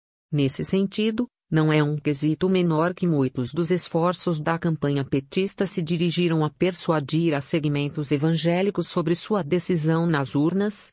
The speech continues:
além da tentativa de criar um ambiente mais favorável e de segurança sobre as implicações de votar no Lula. Características demoníacas foram atribuídas na época ao candidato do U P T por parte de certos pastores evangélicos.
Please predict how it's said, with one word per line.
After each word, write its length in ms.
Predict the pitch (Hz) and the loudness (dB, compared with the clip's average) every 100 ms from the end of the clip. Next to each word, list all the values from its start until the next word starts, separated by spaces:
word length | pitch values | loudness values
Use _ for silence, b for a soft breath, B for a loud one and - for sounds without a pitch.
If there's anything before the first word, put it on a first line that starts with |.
| _ - | _ -4
além 360 | 147 143 139 | 0 2 2
da 180 | 147 143 | 0 0
tentativa 640 | 139 156 156 151 - 170 156 | -2 -4 -4 -4 -2 0 0
de 200 | 143 160 | 0 -2
criar 360 | 165 151 156 | 0 2 2
um 160 | 165 160 | 2 2
ambiente 480 | 160 151 151 143 147 | 2 2 0 0 -2
mais 360 | 143 165 190 | 0 0 0
favorável 680 | - 190 170 156 175 175 160 | 0 0 2 2 2 2 0
e 60 | 143 | 0
de 220 | 135 139 | 0 0
segurança 580 | - 135 139 127 - 143 | 0 0 0 0 -2 -6
sobre 320 | - 147 135 | -4 -2 0
as 100 | 135 | 0
implicações 800 | 147 147 156 147 - 139 127 120 | -2 -2 -2 -2 -2 -2 -4 -4
de 160 | - 170 | -4 -2
votar 440 | 160 165 151 151 | -2 -2 -2 0
no 100 | 160 | 0
Lula. 400 | 143 139 120 117 - _ _ _ _ _ - | 0 0 -2 -4 -10 _ _ _ _ _ -6
Características 1040 | 151 143 139 - 139 131 135 - - 131 | -2 0 -2 -2 -2 0 -2 -4 -4 -2
demoníacas 720 | 151 160 147 143 165 175 190 - | 0 0 0 0 0 0 -4 -6
foram 400 | - 190 180 180 | -2 0 2 0
atribuídas 720 | 160 147 131 135 156 151 156 | 0 -2 0 0 0 0 -2
na 180 | 143 143 | 0 0
época 400 | 180 196 214 170 | 0 0 -2 0
ao 80 | 160 | 0
candidato 720 | 170 156 147 147 165 170 165 | 0 0 0 0 0 -2 -2
do 180 | 160 | 0
U 60 | 165 | 0
P 160 | 180 175 | 0 0
T 240 | 147 139 | 0 0
por 180 | 139 143 | 0 -2
parte 400 | 160 170 175 170 | 0 -2 -2 -2
de 200 | 151 160 | 0 0
certos 500 | - 175 170 180 - | 2 0 0 -4 -4
pastores 640 | 190 175 - 143 131 123 | -4 -4 -4 -2 0 0
evangélicos. 960 | 165 156 165 147 135 120 117 - - | 0 2 2 2 0 -2 -4 -6 -10